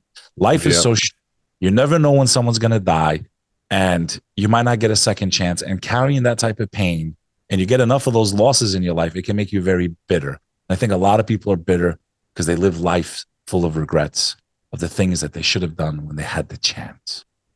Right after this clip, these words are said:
Speaker 2: Regrets are important. You're gonna have 'em. There is no way not to have regrets. The point is, though, memento mori, like what the Stoics did, know that you're gonna die. Make the regrets be fuel for your present moment awareness of going towards what you wanna go.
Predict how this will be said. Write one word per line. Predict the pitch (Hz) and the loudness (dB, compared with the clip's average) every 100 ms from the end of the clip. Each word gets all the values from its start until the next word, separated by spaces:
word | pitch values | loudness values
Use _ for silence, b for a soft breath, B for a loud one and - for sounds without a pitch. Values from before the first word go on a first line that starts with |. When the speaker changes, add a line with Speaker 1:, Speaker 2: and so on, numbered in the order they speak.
| _ 107 | _ 0
Speaker 2:
Regrets | 117 120 170 175 | 2 4 2 4
are | 165 139 | 4 4
important. | 117 113 127 107 117 104 | 2 2 2 2 -2 -2
You're | 117 113 | 0 2
gonna | 123 120 | 2 2
have | 104 104 101 95 | 0 0 0 0
'em. | 92 85 | -2 0
There | 120 123 | 0 2
is | 117 92 | 2 0
no | 104 107 104 101 | 0 2 4 4
way | 101 98 | 4 2
not | 98 98 | 0 0
to | 101 | 0
have | 98 98 90 | 0 0 -2
regrets. | 87 85 95 92 - | -6 -2 0 0 -4
The | - | -12
point | 85 120 113 107 | -6 -2 0 0
is, | 101 101 92 | 0 0 2
though, | 98 | 2
memento | 92 92 98 110 107 117 107 | 4 2 2 0 0 2 2
mori, | 98 101 101 98 90 85 | 2 2 4 4 2 2
like | 80 85 | 0 -2
what | 82 90 | -2 -4
the | 85 | -4
Stoics | - - 101 98 92 | -6 2 4 4 0
did, | - 87 76 | 0 0 2
know | 90 101 107 | 2 2 2
that | 107 - | 0 -4
you're | 98 | -2
gonna | 104 98 | 0 0
die. | 87 82 82 80 B B B | 2 2 2 0 B B B
Make | 90 104 113 | 0 0 0
the | 123 113 | 2 2
regrets | 110 92 104 101 - | 2 2 2 0 -2
be | 104 92 | -2 -2
fuel | - - 107 117 113 95 85 | -4 0 2 4 4 4 2
for | - 92 92 | 0 0 2
your | 95 92 | 4 2
present | 90 - 110 101 107 | -2 0 0 0 -2
moment | 101 101 101 95 | 0 0 0 0
awareness | 92 98 101 98 90 - | 0 0 0 -2 -4 -6
of | 82 | -4
going | 90 95 90 85 | 0 2 0 -2
towards | - 110 107 104 87 | -2 2 4 2 0
what | 92 85 | -2 -2
you | 92 | -2
wanna | 87 92 87 | 0 0 0
go. | 82 98 95 85 | 2 2 4 2